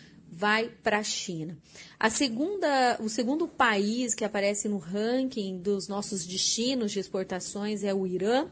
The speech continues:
Também exportamos commodities agrícolas, milho e soja. Foi cem, cento e vinte e seis milhões de dólares, né, dessas commodities agrícolas exportadas pro Irã no primeiro semestre.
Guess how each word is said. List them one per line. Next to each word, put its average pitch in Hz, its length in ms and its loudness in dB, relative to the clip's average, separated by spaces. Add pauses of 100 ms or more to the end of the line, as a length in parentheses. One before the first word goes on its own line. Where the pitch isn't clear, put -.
Também 220 440 0
exportamos 208 640 -2
commodities 190 800 2
agrícolas, 180 680 -2
milho 220 400 -2
e 185 60 -4
soja. 220 580 -2 (380)
Foi 214 200 2
cem, 277 480 -2 (240)
cento 269 440 0
e - 20 -2
vinte 233 200 -4
e - 40 -6
seis 233 240 0
milhões 226 560 0
de 214 100 -2
dólares, 196 680 -2 (440)
né, 202 440 2
dessas 208 440 0
commodities 190 540 -4
agrícolas 185 580 -2
exportadas 208 760 -4
pro - 180 -6
Irã 185 300 -2
no 220 100 -4
primeiro 180 400 -8
semestre. 226 840 -4